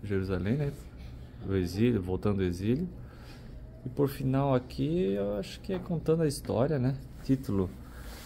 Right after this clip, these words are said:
O Futuro e a Esperança. Ah, então, olha só. Já contando aí as histórias tudo da Bíblia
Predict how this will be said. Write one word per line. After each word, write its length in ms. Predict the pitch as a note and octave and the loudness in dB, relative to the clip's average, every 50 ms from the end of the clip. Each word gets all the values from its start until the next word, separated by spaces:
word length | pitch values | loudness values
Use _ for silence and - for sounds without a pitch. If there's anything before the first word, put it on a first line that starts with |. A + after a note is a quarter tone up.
| - - - - - - - - - | -12 -12 -10 -10 -12 -12 -10 -6 -2
O 120 | B2+ B2 A#2 | 0 0 0
Futuro 840 | - - C3 B2 A#2+ - - - - C3+ C#3 D#3 E3 E3+ F#3 E3+ | 0 2 2 2 2 0 -6 2 4 4 6 6 6 6 6 8
e 100 | D3+ C#3+ | 10 10
a 100 | C#3 C#3 | 10 10
Esperança. 720 | C#3 C#3 - - C3+ B2 A#2 A#2 A2 G#2+ G#2 - - F#2+ G2 | 10 8 6 6 8 10 10 10 10 8 6 4 0 2 4
Ah, 1300 | G2+ G2+ G2+ G#2 A2+ A#2+ B2+ C#3 C#3+ C#3+ C#3+ C#3+ C#3+ C#3+ C#3 C3+ C3+ B2 A#2 A2 G2+ F#2 F2+ F2+ F2 F2 - - - - - - - - - - - - - - | 4 4 6 6 4 4 4 2 0 0 0 0 0 0 0 2 2 2 2 2 2 0 -2 -2 -4 -6 -8 -12 -14 -14 -14 -14 -14 -14 -12 -12 -12 -12 -12 -6
então, 220 | - - G2+ G2 F#2+ | -2 0 2 2 4
olha 260 | F#2+ G2 G2 G2+ G#2 | 4 2 2 2 0
só. 340 | G#2 - - G2 F#2+ F#2 F2+ - - - - - - - - - - - - - - - - - - | -2 -4 -4 -4 -4 -4 -4 -6 -10 -14 -14 -14 -14 -14 -12 -12 -12 -12 -12 -14 -14 -14 -12 -12 -8
Já 160 | - G#2+ G#2 A2 | -4 -4 -4 -2
contando 540 | - A2 G#2+ G2+ - - G#2+ A2 A2+ A2+ | 0 0 -2 -2 0 0 2 4 4 6
aí 360 | G#2+ G#2 G#2 G#2+ A2+ A#2 A#2 A2+ | 6 6 4 4 6 6 6 6
as 140 | G#2+ G2+ | 4 2
histórias 420 | G2+ G#2 - - - G#2 G#2+ G#2+ G#2 | 0 -4 -6 -2 0 0 0 0 0
tudo 240 | - A2 G#2+ G#2 G2 | 0 0 0 2 2
da 100 | G2+ G2 | 2 0
Bíblia 520 | G2 - G2+ A2+ C3 C#3 D3 D3+ D3+ D3+ | 0 2 2 2 2 2 2 0 -2 -2